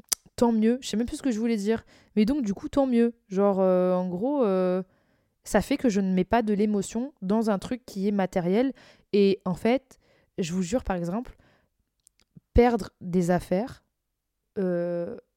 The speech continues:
c'est pas que je m'en fous, mais c'est que, euh,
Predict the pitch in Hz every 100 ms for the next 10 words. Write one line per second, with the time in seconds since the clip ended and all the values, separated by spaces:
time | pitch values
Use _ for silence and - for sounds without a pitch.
0 | _ _ _ - 196 - 196 202 175 190
1 | 185 - - 254 _ _ _ _ - 196
2 | - 202 - - 202 202 185 180 180 180